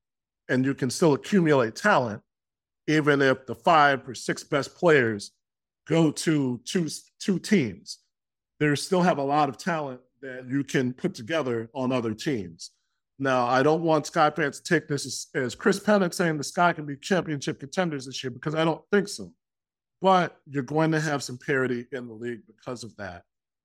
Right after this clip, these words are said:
Expanding the league spreads that talent out. And so you're going to have an expansion draft for whichever that expansion team is, uh, whichever those two expansion teams are. I can't imagine the league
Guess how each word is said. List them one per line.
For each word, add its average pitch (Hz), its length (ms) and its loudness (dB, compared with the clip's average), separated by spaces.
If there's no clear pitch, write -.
Expanding 180 640 2
the 123 80 -8
league 107 320 -12
spreads 202 440 0
that 135 180 -2
talent 120 340 -8
out. 104 300 -4
And 127 360 4
so 156 120 -2
you're 123 140 -4
going 151 240 0
to 170 60 2
have 165 200 2
an 160 80 -2
expansion 143 600 -2
draft 127 540 -2
for 127 460 -2
whichever 131 420 -2
that 127 180 4
expansion 123 540 -8
team 113 300 -12
is, 123 360 -10
uh, 113 140 -18
whichever 135 360 0
those 123 160 0
two 202 220 0
expansion 120 520 -4
teams 110 260 -18
are. 113 140 -10
I 117 60 -8
can't 117 240 -8
imagine 117 400 -6
the 107 80 -8
league 110 340 -2